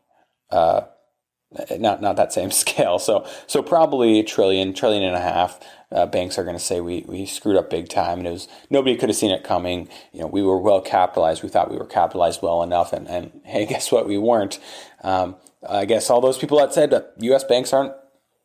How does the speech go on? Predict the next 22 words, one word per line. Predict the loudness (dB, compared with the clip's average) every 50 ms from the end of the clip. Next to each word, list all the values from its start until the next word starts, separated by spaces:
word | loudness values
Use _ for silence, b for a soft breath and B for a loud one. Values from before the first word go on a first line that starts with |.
| _ _ _ _ _ _ _ _ -4
you | -2
know, | 0 0 -2 -4 -8
any | -8 -6 -4 0
less | 2 2 0 2 0
risky | -2 -2 0 -2 -2
than | -2 0 0
they | 0 0
were | 2 2 2 0
in | 0 -2
two | 0 2
thousand | 2 2 2 0 -2
eight, | -4 -4 0
two | 2 2
thousand | 2 2 2
nine, | 2 2 2 2 2 0
I |
guess | -2 -6 -4 -2
they | 0 2
were | 4 4 4 6
right. | 6 4 4 2 0 -4 -8 B B B B B B
Uh, | B 0 2 4 6 6 4 2 0 -6 -14 -4
money, | -2 0 0 0 -2 -4 -6 -10